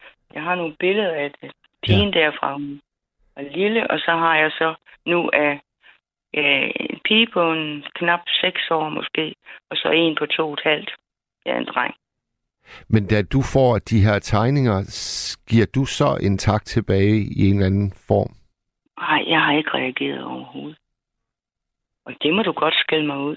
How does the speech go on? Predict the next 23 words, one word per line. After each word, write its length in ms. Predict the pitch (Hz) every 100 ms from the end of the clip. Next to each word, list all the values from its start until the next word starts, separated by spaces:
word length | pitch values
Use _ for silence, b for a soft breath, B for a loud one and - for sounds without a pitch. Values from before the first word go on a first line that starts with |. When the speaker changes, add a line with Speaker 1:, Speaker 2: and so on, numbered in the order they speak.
| -
Speaker 1:
for. 180 | 151 147 _ _ _ _ _ _ _ _ _ _ _ _ -
Speaker 2:
Men 180 | 98 82
har 140 | 90
du 100 | 85
selv 280 | - 131 131
skældt 340 | - 113 -
dig 80 | 107
ud 160 | 104 107
over 200 | 95 101
det? 180 | 95 98 _ _ _ _ _ _ _ _ _ _ _ _ _ _ _ _ _ _ _ - - - _ -
Speaker 1:
Mm, 600 | 143 143 143 139 139 143
nej, 200 | 139 135
men 120 | 135
jeg 160 | 139 151
ved 160 | 185 202
da 100 | 156
godt, 280 | 160 170 - _ _ _ _ _ _ _ _ _
at, 360 | - 147 - -
øh, 360 | 139 135 131 135 B B _ _ _ _ _ _ _ _
jeg 100 | 165
ved 120 | 180 208
da 60 |
godt, 280 | - 175 214